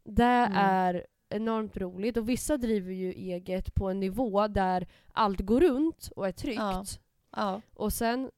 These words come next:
Speaker 1: du som är i startgroparna, det, du kan inte ha den inställningen, tror jag inte,
Speaker 2: Nej.
Speaker 1: ifall du vill kicka igång det för att det ska bli nå-, så stort som du vill bli det.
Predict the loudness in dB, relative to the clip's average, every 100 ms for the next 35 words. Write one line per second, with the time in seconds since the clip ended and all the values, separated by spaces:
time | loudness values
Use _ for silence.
0 | _ -16 -4 -2 -2 -2 -2 -2 -4 0
1 | 0 0 -4 -6 -2 -2 0 0 -2 -2
2 | -2 0 2 2 2 0 2 2 2 -4
3 | -6 -4 -2 0 2 2 2 -2 -4 -4
4 | -4 -4 0 2 2 2 -2 -2 -2 -2
5 | -4 -6 -6 -4 -2 -2 -2 -2 -4 -6
6 | -8 -6 -8 -8 -10 -8 -8 -6 -6 -6
7 | -6 -4 -2 -4 -4 -4 -4 -4 -2 0
8 | 2 2